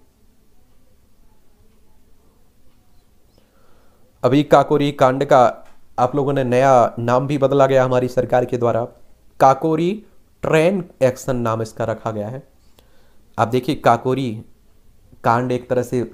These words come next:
डकैती, गलत शब्द लगता था, क्योंकि हमारे क्रांतिकारी ही थे। उस समय तो आप देखिए उन्हें क्या-क्या नाम दिए गए, आतंकवादी हैं ये, देशद्रोही हैं, लेकिन आप देखिए उन्हीं की वजह से हम लोग आज़ाद हुए।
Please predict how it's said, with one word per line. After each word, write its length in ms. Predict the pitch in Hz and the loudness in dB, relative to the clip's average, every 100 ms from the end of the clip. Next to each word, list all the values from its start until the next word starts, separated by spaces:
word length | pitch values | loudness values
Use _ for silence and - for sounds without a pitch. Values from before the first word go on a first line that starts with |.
| 110 | -10
डकैती, 920 | 117 110 120 123 113 - 120 107 - - - | -10 -4 -4 -4 -6 -8 -10 -10 -20 -20 -14
गलत 340 | 117 135 139 - | -4 -2 -2 -2
शब्द 200 | 120 113 | -8 -6
लगता 320 | 110 104 117 | -6 -6 -10
था, 220 | 110 123 - _ _ - | -10 -16 -20 _ _ -8
क्योंकि 220 | 123 135 | -8 -6
हमारे 260 | 127 117 123 | -6 -4 -4
क्रांतिकारी 640 | 117 117 117 123 120 120 | -2 -4 -4 -4 -4 -2
ही 100 | 120 | -6
थे। 180 | 117 117 _ _ _ | -8 -14 _ _ _
उस 180 | 139 127 | -8 -6
समय 200 | 139 135 | -4 -4
तो 100 | 131 | 0
आप 120 | 135 | -2
देखिए 280 | 127 127 139 | -2 -6 -6
उन्हें 200 | 127 127 | -6 -6
क्या-क्या 360 | 135 131 135 127 | -6 -4 -4 -4
नाम 240 | 123 123 | -4 -6
दिए 180 | 123 123 | -6 -4
गए, 80 | 117 | -2
आतंकवादी 760 | 113 120 123 120 123 120 123 | -2 -2 -6 -4 -2 -2 -4
हैं 140 | 127 123 | -6 -8
ये, 200 | 117 - - _ _ 117 | -8 -12 -20 _ _ -6
देशद्रोही 580 | 131 135 127 127 131 | -6 -4 -4 -2 -4
हैं, 220 | 123 117 - _ _ - - | -6 -10 -14 _ _ -20 -6
लेकिन 200 | 120 139 | -4 -2
आप 100 | 131 | -2
देखिए 280 | 131 135 147 | -4 -6 -6
उन्हीं 200 | 120 135 | -6 -8
की 80 | 135 | -6
वजह 200 | 127 127 | -4 -4
से 140 | 135 | -4
हम 120 | 127 | -6
लोग 160 | 127 120 | -4 -2
आज़ाद 320 | 117 127 120 | 0 0 -2
हुए। 200 | 117 117 | -4 -6